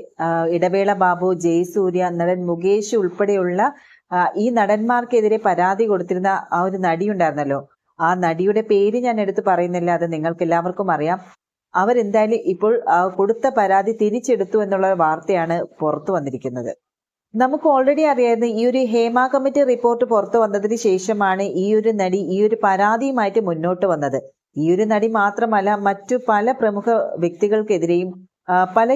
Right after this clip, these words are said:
യുവനടിമാരും രംഗത്ത് വന്നിരുന്നല്ലോ. അതിൽ ഏറ്റവും ചർച്ചാ വിഷയമായത് ഈ ഒരു നടിയുടെ പരാതി തന്നെയായിരുന്നു. അത് സോഷ്യൽ മീഡിയയിൽ വലിയ രീതിയിൽ തന്നെ ഇവർക്കെതിരെ ട്രോളുകളും അതുപോലെ തന്നെ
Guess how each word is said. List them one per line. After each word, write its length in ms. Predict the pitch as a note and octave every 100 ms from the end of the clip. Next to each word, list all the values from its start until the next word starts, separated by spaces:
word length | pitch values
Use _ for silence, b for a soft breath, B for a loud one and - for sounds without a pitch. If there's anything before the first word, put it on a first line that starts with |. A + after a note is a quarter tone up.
| A#3+
യുവനടിമാരും 720 | A3 A#3+ A3+ G#3+ G#3 G3+ A3 A3 E3+
രംഗത്ത് 340 | E3 F3+ G3 G3
വന്നിരുന്നല്ലോ. 520 | E3 E3 D#3+ C#3+ C3+ C3+ _ _ _
അതിൽ 180 | F#3 A3+ C4+ G#3
ഏറ്റവും 340 | A#3+ A#3 D4+ D4+
ചർച്ചാ 380 | D4 A#3 A3+ D4 D4+
വിഷയമായത് 600 | D4 D4 C4 A#3 A3+ A#3+ A#3 G3+
ഈ 20 | A3 A#3+
ഒരു 120 | A#3+ A#3
നടിയുടെ 380 | G3 F3+ G3 G#3+ G#3
പരാതി 300 | E3+ D#3+ F3
തന്നെയായിരുന്നു. 640 | F3 E3 E3 C3+ C3+ C3 - _ _ _ _
അത് 180 | D#3 F#3+ G3
സോഷ്യൽ 360 | G3 F#3 F#3+ A#3+
മീഡിയയിൽ 280 | B3 A#3+ A#3+ A#3
വലിയ 220 | A#3 C4+ C4+
രീതിയിൽ 280 | B3 B3+ B3+ B3
തന്നെ 200 | A3+ A#3 - F#3+
ഇവർക്കെതിരെ 480 | G#3 A3 A3+ A3+ A3+ A3+
ട്രോളുകളും 580 | F#3 F3+ G#3 F#3+ F#3+ F3+ F3
അതുപോലെ 380 | F3+ G3 A3 A3
തന്നെ 180 | G#3 G3